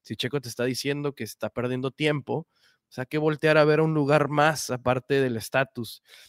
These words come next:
Y es donde, eh, se crea un poquito de desesperación. Checo sabiendo que pierde su oportunidad de podio. Por eso también la desesperación de Checo. Y, pues, ni hablar, ¿no? Al final parece que estaba perdiendo como cuarenta kilowatts de potencia en la batería.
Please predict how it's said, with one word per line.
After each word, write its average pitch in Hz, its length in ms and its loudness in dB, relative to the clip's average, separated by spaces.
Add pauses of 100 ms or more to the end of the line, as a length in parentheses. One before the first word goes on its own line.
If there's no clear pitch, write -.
(100)
Y 120 120 -2
es 120 40 -4
donde, 143 280 0
eh, 123 200 -10
se 135 160 -4
crea 135 180 0
un 143 120 -2
poquito 147 360 -2
de 151 100 6
desesperación. 127 680 0
Checo 202 280 2
sabiendo 185 360 0
que 151 120 -4
pierde 160 360 2
su 165 100 -2
oportunidad 131 500 -2
de 147 80 0
podio. 120 420 0 (480)
Por 143 160 2
eso 180 160 2
también 156 300 0
la 175 80 6
desesperación 131 640 0
de 143 80 -4
Checo. 156 420 -2 (1300)
Y, 127 400 4
pues, 127 240 0
ni 127 100 0
hablar, 165 440 6
¿no? 240 200 0
Al 147 120 0
final 147 560 0 (360)
parece 143 400 0
que 147 120 -4
estaba 147 320 4
perdiendo 139 480 0
como 139 260 -2
cuarenta 131 400 0
kilowatts 131 580 0
de 165 60 -6
potencia 139 480 -2
en 151 60 2
la 131 80 4
batería. 156 600 2